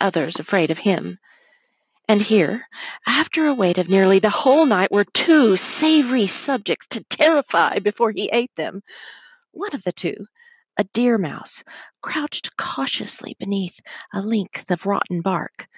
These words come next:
The other, a golden mouse, stood in the open on his hind legs, his short tail sticking straight out behind for balance.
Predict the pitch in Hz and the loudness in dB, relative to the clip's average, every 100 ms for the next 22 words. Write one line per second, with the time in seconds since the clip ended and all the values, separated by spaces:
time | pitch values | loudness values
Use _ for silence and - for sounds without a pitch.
0 | - - _ - 202 226 302 359 - _ | -20 -20 _ 2 4 4 2 0 -10 _
1 | _ - - - 180 - 311 254 196 156 | _ -20 -18 -10 -2 2 4 4 2 0
2 | 147 143 - - - - - - - - | -4 -6 -8 -10 -12 -18 -20 -14 -2 2
3 | 294 285 220 - 247 302 285 220 180 - | 6 6 4 2 0 2 2 2 2 0
4 | - 262 320 220 226 254 - 226 - 494 | 0 0 2 4 4 4 2 4 4 4
5 | 554 - 269 - - 302 202 208 - 269 | 4 4 4 4 0 2 2 2 0 2
6 | 415 - 220 254 233 233 220 240 240 196 | 2 2 0 0 -2 -2 -2 -2 -4 -2
7 | 185 180 170 - | 0 -2 -8 -14